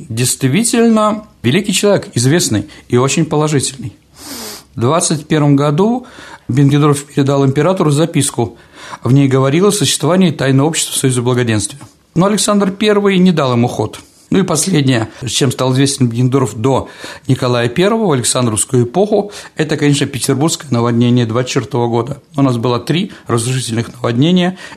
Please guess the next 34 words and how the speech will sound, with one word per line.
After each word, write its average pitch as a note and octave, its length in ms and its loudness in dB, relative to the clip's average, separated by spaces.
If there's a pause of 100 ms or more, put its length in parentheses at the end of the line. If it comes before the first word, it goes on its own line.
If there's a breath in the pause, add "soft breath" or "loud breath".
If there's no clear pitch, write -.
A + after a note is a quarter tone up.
Это C3+ 260 0
тысяча C#3 260 0
семьсот C3 280 0
семьдесят A#2+ 380 0
седьмой D#3+ 280 2
год, F#3+ 240 0 (540 loud breath)
тысяча C#3 240 2
девятьсот B2 240 -2
двадцать B2 220 -2
четвёртый D#3+ 260 -4
год, C#3 200 -2
на C3+ 40 2
Медной C3 260 2
Всаднике A2+ 400 -4
это A#2 120 -4
описано, A#2 500 -2 (320 loud breath)
и E3 220 2
тысяча E3+ 280 2
девятьсот D3 240 0
двадцать C3 340 -2
пятый B2+ 280 -2
год. A#2 240 -4 (380)
Так C#3+ 180 -4
вот, C#3 80 2
Бенкендорф, C#3+ 520 2
дежурный D3 360 4
генерал A#2+ 360 0
при D3+ 140 -2
государе, A2 640 -4 (460 loud breath)
когда B2+ 240 -2
всё - 240 0
заливало, A#2+ 480 2
взял B2+ 520 -2
шлюпку - 760 0